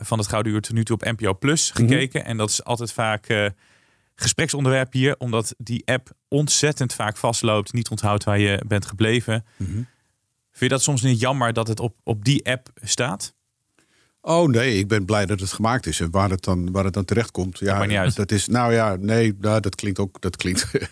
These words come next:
Speaker 2: <laughs> maakt niet uit, klinkt ook wat, eh, vervelend. Maar, eh, kijk, het is jammer dat mensen daar, eh, eh, problemen mee hebben. Maar het gaat ons even om het product.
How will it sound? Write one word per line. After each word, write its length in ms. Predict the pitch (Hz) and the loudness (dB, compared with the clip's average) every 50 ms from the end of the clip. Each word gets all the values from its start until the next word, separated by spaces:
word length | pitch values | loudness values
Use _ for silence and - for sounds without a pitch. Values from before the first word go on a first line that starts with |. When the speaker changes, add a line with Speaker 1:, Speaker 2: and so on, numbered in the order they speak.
| 113 95 - | -4 -4 -4
Speaker 2:
<laughs> 300 | - - - - - - | -4 -10 -10 -10 -8 -4
maakt 220 | - 98 87 - | -2 0 0 0
niet 100 | 104 92 | 0 0
uit, 120 | 92 92 | 0 0
klinkt 240 | - - 101 90 85 | 0 -2 -4 -2 -2
ook 160 | 95 110 101 | -2 -2 -2
wat, 220 | - 90 - - - 85 | -4 -10 -10 -8 -10 -10
eh, 80 | 76 | -8
vervelend. 520 | - - - - - 73 80 90 98 - - | -8 -10 -10 -6 -6 -6 -4 -6 -8 -8 -6
Maar, 280 | - 87 82 80 73 - - | -4 -2 -2 -2 -4 -6 -12
eh, 120 | - 73 71 71 67 - 87 | -16 -14 -12 -12 -12 -12 -8
kijk, 160 | - - 101 101 | -4 -4 -2 0
het 80 | 98 | 0
is 100 | 92 82 | 0 2
jammer 240 | 92 117 117 120 104 | 2 2 2 2 2
dat 120 | 95 87 | 0 0
mensen 320 | - 98 95 92 - - 92 | 2 2 2 2 2 0 0
daar, 240 | 95 92 95 95 87 - - - - - | 0 2 0 0 -2 -4 -10 -18 -14 -10
eh, 280 | 90 90 85 85 90 | -8 -6 -6 -4 -6
eh, 40 | 87 - - - 82 101 95 - - - | -6 -8 -10 -14 -12 -12 -10 -12 -12 -14
problemen 420 | - - 92 85 101 104 113 110 95 | -10 -6 -4 0 2 2 2 2 0
mee 140 | 92 80 80 | 0 -2 -2
hebben. 220 | 76 73 80 107 - _ _ _ _ - - - - - _ _ | -4 -6 -8 -10 -12 _ _ _ _ -20 -20 -20 -20 -20 _ _
Maar 120 | - 85 85 | -6 -6 -4
het 80 | - | -2
gaat 160 | - 92 85 90 | -2 -2 -2 -2
ons 180 | 80 82 - | -2 -2 0
even 280 | 101 90 98 98 90 71 | 0 2 2 2 0 -2
om 80 | 71 | -6
het 120 | 98 85 - | -6 -8 -6
product. 460 | - 104 92 107 101 - - - - | -4 -2 0 0 0 0 -2 -8 -16